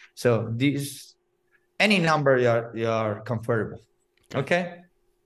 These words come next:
Speaker 1: So, for example, Mister Joseph, can you tell me, share, share the number with me?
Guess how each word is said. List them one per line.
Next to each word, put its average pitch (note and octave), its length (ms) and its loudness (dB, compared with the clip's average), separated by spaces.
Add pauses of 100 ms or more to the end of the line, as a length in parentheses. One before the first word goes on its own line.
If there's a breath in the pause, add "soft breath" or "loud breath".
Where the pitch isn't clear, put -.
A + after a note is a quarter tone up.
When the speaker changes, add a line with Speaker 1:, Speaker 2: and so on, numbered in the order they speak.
(280)
Speaker 1:
So, A#2+ 360 2
for C#3 180 4
example, C#3+ 340 0
Mister D3+ 240 -2
Joseph, C#3 360 -2
can C#3+ 160 0
you C#3 80 -6
tell C#3 200 0
me, C3+ 120 -8
share, C3+ 400 0
share C3+ 180 -4
the B2 100 -6
number B2 280 -2
with A#2+ 160 -10
me? C3+ 320 -10